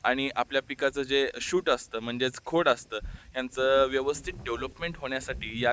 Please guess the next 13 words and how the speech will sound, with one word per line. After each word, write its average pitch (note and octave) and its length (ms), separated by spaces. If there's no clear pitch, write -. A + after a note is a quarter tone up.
खताचा C3 360
आपल्याला C3 340
निश्चित C3+ 320
चांगल्या C3+ 480
प्रकारे, C#3 500
अ, - 60
उपयोग D#3+ 420
होतो. A#2+ 320
त्यामुळे C3 360
तुम्ही C#3 240
हा D3 260
खत, D3+ 260
अ, B2 120